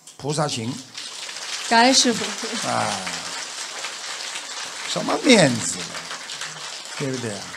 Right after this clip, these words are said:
Speaker 1: 听得懂吗？
Speaker 2: 听懂，听懂。
Speaker 1: 嗯，又停得长了一点了。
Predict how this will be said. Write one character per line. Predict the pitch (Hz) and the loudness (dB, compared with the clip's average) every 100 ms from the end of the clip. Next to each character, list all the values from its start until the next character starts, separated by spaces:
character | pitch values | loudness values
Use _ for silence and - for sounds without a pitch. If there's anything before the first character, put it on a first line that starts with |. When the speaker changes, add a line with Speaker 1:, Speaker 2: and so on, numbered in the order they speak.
| - - - - - - - - - - - - - - - | -12 -14 -14 -14 -14 -14 -16 -18 -18 -18 -20 -20 -20 -20 -10
Speaker 1:
听 | - | -2
得 | 151 156 | 2 2
懂 | 131 | 2
吗？ | 127 127 127 | 4 4 6
Speaker 2:
听 | 233 | 4
懂， | 226 185 180 - | 2 0 -4 -12
听 | 190 | -20
懂。 | 180 165 160 - _ _ _ | -16 -16 -16 -20 _ _ _
Speaker 1:
嗯， | 110 95 90 _ _ _ - | -20 -20 -20 _ _ _ -8
又 | 156 | -6
停 | 147 - 139 | -6 -6 -6
得 | 139 | -4
长 | - 110 | -4 -2
了 | 135 | -4
一 | 120 | -4
点 | 107 | -8
了。 | 85 | -12